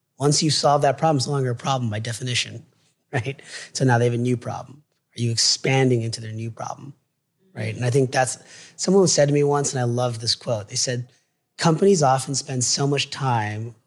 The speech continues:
worrying if they're staying true to their mission, they forget to ask if their mission is still relevant to the customer," right? And you see a lot, like, things change fast, and they're changing faster in today's world.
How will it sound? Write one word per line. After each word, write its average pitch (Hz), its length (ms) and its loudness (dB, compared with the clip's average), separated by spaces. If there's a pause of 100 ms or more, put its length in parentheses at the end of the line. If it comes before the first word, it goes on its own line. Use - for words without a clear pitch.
worrying 135 320 2
if 120 180 -4
they're 123 140 -8
staying 117 340 -4
true - 240 -4
to 135 80 0
their 120 120 0
mission, 143 600 -2 (680)
they 143 80 4
forget 147 300 2
to - 160 -6
ask 131 300 2
if 127 80 -12
their 123 140 -2
mission 123 400 0
is 117 80 -4
still 123 220 -4
relevant 117 520 -4 (140)
to - 60 -16
the 104 80 -10
customer," - 480 -8 (1300)
right? 131 360 0 (120)
And 123 440 0 (260)
you 139 100 -18
see - 180 0
a 160 80 2
lot, 202 140 4
like, - 220 -10
things 143 260 -2
change 147 320 -2
fast, - 640 -8
and 131 80 -4
they're 120 80 0
changing 127 400 -2
faster 117 880 -2 (260)
in 127 80 -20
today's 113 320 -6
world. - 360 -14